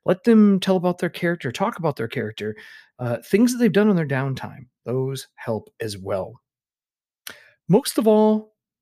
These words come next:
moderation. So, for example, if you got tips, uh, that you like to use and tricks you like to use,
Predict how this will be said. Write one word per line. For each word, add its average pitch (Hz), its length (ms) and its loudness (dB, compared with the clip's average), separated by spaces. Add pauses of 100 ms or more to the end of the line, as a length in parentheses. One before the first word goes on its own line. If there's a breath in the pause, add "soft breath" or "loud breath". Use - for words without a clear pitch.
(180)
moderation. 101 800 -4 (720 loud breath)
So, 202 160 -6
for 233 140 2
example, 220 280 6
if 196 40 2
you 220 60 0
got 302 140 0 (260)
tips, - 380 -2
uh, 175 60 0
that 165 160 -4
you 196 320 2
like 110 300 0
to 120 120 -6
use 98 240 -10
and 107 80 -8
tricks - 280 -8
you 147 60 -2
like 113 100 -6
to 113 80 -10
use, 110 200 -6